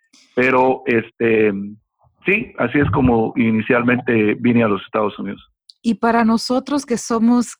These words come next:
Speaker 2: que, bueno, hay mucha gente que se pregunta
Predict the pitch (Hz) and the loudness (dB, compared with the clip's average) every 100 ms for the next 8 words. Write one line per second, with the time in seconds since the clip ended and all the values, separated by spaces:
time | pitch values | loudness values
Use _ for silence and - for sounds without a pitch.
0 | - 196 185 190 180 175 - 190 214 254 | -6 -2 0 0 -2 -4 -2 -2 -2 -4
1 | - 226 208 233 - 170 - 170 175 175 | -6 -6 -6 -10 -10 -12 -10 -10 -8 -6
2 | 175 190 - 190 190 | -6 -6 -6 -8 -10